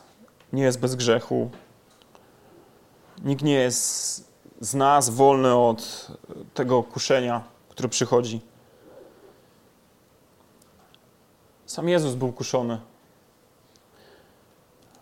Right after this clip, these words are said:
On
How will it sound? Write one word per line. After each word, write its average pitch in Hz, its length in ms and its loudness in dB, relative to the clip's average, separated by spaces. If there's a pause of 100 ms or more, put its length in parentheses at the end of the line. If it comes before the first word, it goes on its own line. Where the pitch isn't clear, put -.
(1700)
On 143 380 -6